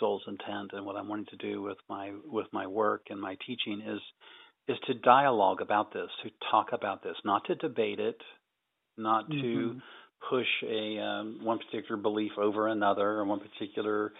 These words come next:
Speaker 1: uh, concept over another, but just to dialogue about this in a way, uh, that opens people's hearts to information that has come to me, uh,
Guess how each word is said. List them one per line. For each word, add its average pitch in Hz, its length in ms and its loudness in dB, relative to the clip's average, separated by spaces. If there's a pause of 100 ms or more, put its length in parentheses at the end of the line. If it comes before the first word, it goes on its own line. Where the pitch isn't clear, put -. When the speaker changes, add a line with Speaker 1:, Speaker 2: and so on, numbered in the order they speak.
(600)
Speaker 1:
uh, 113 140 0 (160)
concept 110 440 6
over 104 280 2
another, 104 520 2
but 117 160 2
just - 220 0
to 131 80 -2 (140)
dialogue 127 580 6
about 95 320 0
this 101 200 -4 (140)
in 113 160 -2
a 110 60 0
way, 104 600 -2 (440)
uh, 107 480 4 (220)
that 113 100 0
opens 120 360 0 (120)
people's 107 460 -4 (260)
hearts 113 340 6 (280)
to 117 100 -4
information 107 1040 0 (640)
that 120 140 4
has 117 160 4 (180)
come 156 260 0
to 143 60 -4
me, 113 600 -2 (200)
uh, 113 360 0